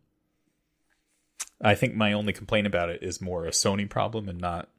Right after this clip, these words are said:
a problem with Astro. It's that they basically don't like third-party controllers, and so you can't control the console in certain ways with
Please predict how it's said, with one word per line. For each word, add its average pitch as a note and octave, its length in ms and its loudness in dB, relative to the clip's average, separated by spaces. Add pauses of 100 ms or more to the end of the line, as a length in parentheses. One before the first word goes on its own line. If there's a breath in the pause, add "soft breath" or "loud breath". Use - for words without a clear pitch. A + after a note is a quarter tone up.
(260 soft breath)
a F#2+ 80 4
problem F2 400 2
with E2 160 -10
Astro. F#2+ 580 0
It's - 440 0 (100)
that E2 240 2 (800 soft breath)
they G2+ 200 6
basically F#2 480 0
don't E2+ 240 0
like E2+ 200 0
third-party F2+ 460 2
controllers, F#2 560 -4
and - 180 -6
so D#2+ 440 2 (1200)
you G2+ 180 2
can't - 640 -4 (540 soft breath)
control F2+ 600 0
the - 120 -10
console F2 800 -4 (460 soft breath)
in F2 160 0
certain E2+ 400 0
ways D#2+ 400 -6
with F2 140 -6